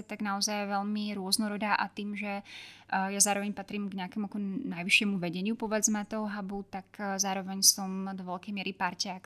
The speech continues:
vlastne pre manažerov tých jednotlivých pobočiek a riešim s nimi naozaj, eh, všetky veci, ktoré sa týkajú, eh, ľudí a,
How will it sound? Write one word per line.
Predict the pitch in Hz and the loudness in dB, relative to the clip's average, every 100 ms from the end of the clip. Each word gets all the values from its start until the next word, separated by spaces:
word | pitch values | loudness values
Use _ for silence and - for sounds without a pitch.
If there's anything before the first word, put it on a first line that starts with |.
| 190 | -8
vlastne | 185 196 | -6 -8
pre | 196 196 | -6 -4
manažerov | 175 185 202 190 | -4 -4 -6 -6
tých | 185 190 | -6 -6
jednotlivých | 185 196 190 185 | -6 -6 -8 -10
pobočiek | 180 185 - 196 185 | -10 -8 -6 -6 -6
a | 180 | -4
riešim | 175 180 | -4 0
s | - 185 | 0 0
nimi | 180 | -4
naozaj, | 175 180 196 180 | -6 -4 -4 -6
eh, | - - - - - - 185 180 | -8 -14 -14 -14 -2 0 2 0
všetky | 196 - 175 | -4 -2 -2
veci, | 185 196 | -2 -4
ktoré | - 185 | -4 -4
sa | 190 | -2
týkajú, | 190 185 190 190 190 | -6 -6 -4 -4 -4
eh, | - 185 180 | -4 -4 -2
ľudí | 180 185 202 190 | -2 -2 -2 -2
a, | 190 | -4